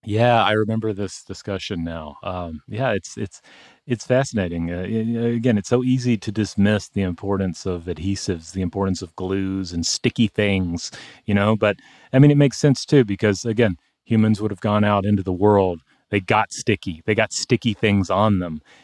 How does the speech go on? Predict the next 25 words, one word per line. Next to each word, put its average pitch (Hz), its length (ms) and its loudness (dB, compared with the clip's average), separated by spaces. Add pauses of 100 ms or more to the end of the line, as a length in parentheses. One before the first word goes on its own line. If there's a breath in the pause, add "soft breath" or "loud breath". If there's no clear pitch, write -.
(120)
And 107 320 2
everything 120 760 2 (420)
that 101 180 -6 (220)
they 101 120 0
encountered, 104 560 4
they, 98 320 2
you 113 140 -2
know, 95 100 -2
inevitably 110 600 2
asked 98 240 0
the 101 80 -4
question, 117 460 2 (600 soft breath)
"Can 117 160 4
I 110 80 4
use 107 320 4
this? - 380 -12 (240 soft breath)
Is 101 140 -2
this 117 140 2
of 95 140 0
use 123 240 4
to 95 100 0
me? 82 320 -4 (200)
How 117 200 2
can 117 160 0
I 104 280 2